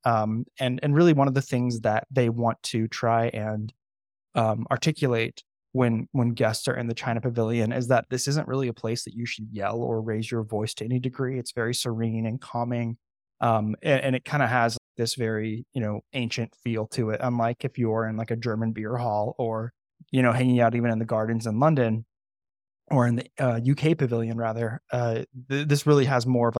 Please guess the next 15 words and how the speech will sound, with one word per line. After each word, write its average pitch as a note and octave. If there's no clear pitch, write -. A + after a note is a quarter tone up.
a, A2+
a A2+
very A2+
much A2+
of A#2+
a A#2+
serene A2+
kind A2+
of, A2
um, A#2
relaxing A#2
feeling G#2+
to G#2+
it. G#2
So A2+